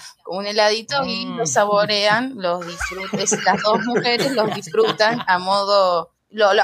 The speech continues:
Speaker 1: lo hacen muy bien, cómo lo disfrutan, es un real helado de chocolate. O sea, la actuación que tienen las dos en una misma
Speaker 2: Ajá.
Speaker 1: copa,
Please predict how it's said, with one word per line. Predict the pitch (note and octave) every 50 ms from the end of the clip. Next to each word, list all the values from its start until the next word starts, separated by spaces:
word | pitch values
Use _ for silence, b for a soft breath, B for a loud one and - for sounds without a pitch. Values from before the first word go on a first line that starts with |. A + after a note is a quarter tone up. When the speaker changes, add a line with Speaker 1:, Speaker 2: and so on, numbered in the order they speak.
| - G#3+
Speaker 1:
lo | A#3 C4
hacen | E4 - - E4 D4
muy | D#4 D4+ C#4+
bien, | D4+ D#4+ D#4+ C#4 -
cómo | - C4+ C#4 C4+ C4
lo | A#3 A3
disfrutan, | G3+ A3 - - C#4+ C#4 - A#3+ A#3+ B3+
es | A#3+
un | C4+ B3+ B3+ A#3+
real | A#3+ A3 A3 A3+ A#3+ C4+ D#4 E4 F4 F4 -
helado | - G#3 G#3 A3+ B3 C#4 D4 C#4+ C4
de | A3 G#3 G3
chocolate. | - - G3 F3+ - - F3+ F3+ F#3+ A#3+ C4 - - - F3+ C#3+ - _ _ _ _ _
O | _ - -
sea, | - G#3+ F#3+
la | F#3+ G#3 G#3
actuación | A3 A3 - - C4 A#3 A3 A3+ - - - C#4+ E4 D#4 C#4+ B3+ G#3+
que | G#3+ G3 F#3
tienen | G3 A3 G#3 G3 G3 F#3 F#3 F#3 F3+ F3+
las | F3 E3+ E3+
dos | F3 F#3 F#3 F#3+ - - - - _ _ _ _ _ _ _
en | - E3+ F3+ F#3
una | F3 F3+ F3+ F3 F#3
misma | G3 G3+ F#3 - F#3
Speaker 2:
Ajá. | C#3+ D#3 D#3+
Speaker 1:
copa, | G#3 G3+ - G#3+ G#3+ A#3 -